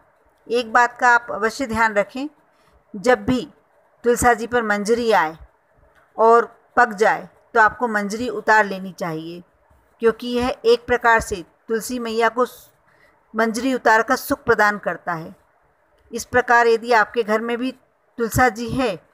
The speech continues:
और आप इन नियमों का पालन करते हैं,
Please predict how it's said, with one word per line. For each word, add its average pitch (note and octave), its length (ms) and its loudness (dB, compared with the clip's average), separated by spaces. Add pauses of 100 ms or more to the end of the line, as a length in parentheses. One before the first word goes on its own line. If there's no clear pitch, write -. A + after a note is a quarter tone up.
(240)
और A3 140 2
आप A#3 300 4
इन B3+ 100 -2
नियमों A#3+ 340 -2
का B3+ 140 4
पालन A#3 360 2
करते A3+ 400 0
हैं, G#3+ 280 -6